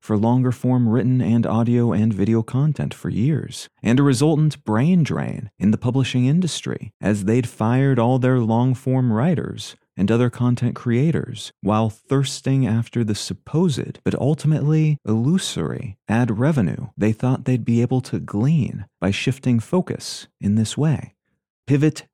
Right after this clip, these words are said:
to video has since become something of a euphemism for the death of certain aspects of an industry, or a big lie that is on its face both transparently stupid and predicated on false hopes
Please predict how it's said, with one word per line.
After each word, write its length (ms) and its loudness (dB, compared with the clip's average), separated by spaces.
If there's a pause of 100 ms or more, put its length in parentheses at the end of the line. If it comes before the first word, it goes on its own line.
to 140 0
video 640 0
has 180 0
since 300 -2
become 340 -2
something 540 0
of 200 0
a 200 0
euphemism 840 -2
for 160 -4
the 100 0
death 540 -4
of 140 -8
certain 260 0
aspects 500 -2
of 120 -2
an 100 2
industry, 680 -2 (100)
or 180 2
a 200 2
big 500 0 (200)
lie 680 -2
that 140 0
is 180 2
on 260 2
its 240 -2
face 640 -4 (140)
both 320 0
transparently 880 0
stupid 680 -4
and 340 2
predicated 540 0
on 240 2
false 460 -4
hopes 600 -4